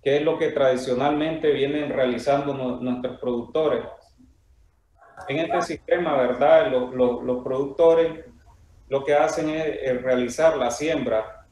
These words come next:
al voleo, ¿verdad? Ponen a pregerminar la semilla por un periodo de tres días y una vez que esta emerge por lo menos unos dos centímetros su, su embrión,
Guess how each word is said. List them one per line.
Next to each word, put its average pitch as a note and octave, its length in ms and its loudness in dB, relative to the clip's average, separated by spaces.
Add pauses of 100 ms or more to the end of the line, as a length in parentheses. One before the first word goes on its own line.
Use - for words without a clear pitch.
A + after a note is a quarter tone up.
(260)
al - 380 -8
voleo, C#3 680 0
¿verdad? C3+ 300 -4 (320)
Ponen D3+ 280 0
a D#3+ 120 2
pregerminar C#3+ 640 0
la D3 140 0
semilla C#3+ 560 -2
por C3 100 -2
un D3 140 -4
periodo D3 400 0
de B2+ 60 2
tres C#3+ 280 -4
días D#3+ 360 -4 (440)
y B2 120 -6
una D3 180 -2
vez D#3 240 0
que A#2+ 420 -2 (400)
esta D3+ 440 -2
emerge D3+ 400 -2
por B2 180 -4
lo A#2+ 100 -2
menos C#3 280 -2
unos C#3+ 400 -4
dos C#3+ 180 -2
centímetros C#3+ 760 -4
su, A#2 360 -8 (680)
su - 160 -4
embrión, D#3+ 600 0